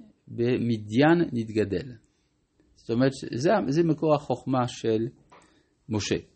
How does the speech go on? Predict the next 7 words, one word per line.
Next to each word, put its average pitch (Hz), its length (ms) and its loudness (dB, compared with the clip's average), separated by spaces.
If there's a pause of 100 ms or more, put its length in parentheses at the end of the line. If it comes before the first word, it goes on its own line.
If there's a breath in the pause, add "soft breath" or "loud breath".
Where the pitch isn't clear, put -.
(1200)
אה, 98 720 2 (500)
שמה 131 260 4
הוא 120 160 6
לומד 120 280 4
אפילו 117 320 0
להיות 110 360 0
נביא. 120 300 2